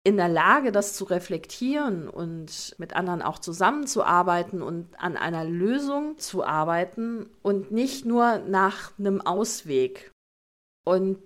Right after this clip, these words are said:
der Zustand wird manchmal auch Sicherheit und Verbundenheit genannt. Und damals, als ich nur in diesem pausenlos gestressten Modus war,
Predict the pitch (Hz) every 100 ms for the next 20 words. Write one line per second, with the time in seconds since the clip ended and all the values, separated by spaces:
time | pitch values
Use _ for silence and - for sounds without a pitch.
0 | - 190 190 269 277 302 269 226 196 214
1 | - 302 277 233 240 - 254 269 240 226
2 | 220 202 208 208 196 214 196 156 139 -
3 | 147 139 95 - - _ _ _ _ _
4 | - 190 196 202 202 - - 170 180 208
5 | 311 262 302 349 - - _ - - _
6 | - 170 180 175 190 277 302 240 226 214
7 | 208 202 214 240 226 208 208 - - 185
8 | 202 - 196 214 269 214 - 160 175 233